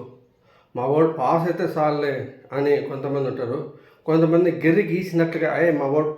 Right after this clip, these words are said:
పాస్ కానే కాలా" అని ఆ పిల్లల మీద ప్రెజర్, ఆ, పెడతాంటారు.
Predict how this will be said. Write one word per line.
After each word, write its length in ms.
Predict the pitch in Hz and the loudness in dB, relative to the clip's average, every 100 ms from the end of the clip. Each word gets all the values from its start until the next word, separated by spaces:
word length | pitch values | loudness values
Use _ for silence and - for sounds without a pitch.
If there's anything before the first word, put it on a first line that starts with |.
| - | -2
పాస్ 380 | 156 165 - - | 2 2 -2 -6
కానే 300 | 151 180 175 | 0 2 2
కాలా" 600 | 165 160 156 143 - - - _ _ | 2 2 2 0 -4 -10 -20 _ _
అని 400 | 135 156 165 147 | -2 2 4 2
ఆ 120 | - 135 | -2 -6
పిల్లల 400 | 139 165 175 165 | -2 2 4 4
మీద 340 | 151 147 143 135 - - - - | 2 0 0 0 -2 -8 -12 -4
ప్రెజర్, 680 | 143 156 143 - - - | 2 2 2 -2 -6 -12
ఆ, 260 | 135 127 - | -8 -8 -6
పెడతాంటారు. 800 | 143 135 143 135 123 143 143 - | -6 -2 -4 -4 -4 -4 -8 -14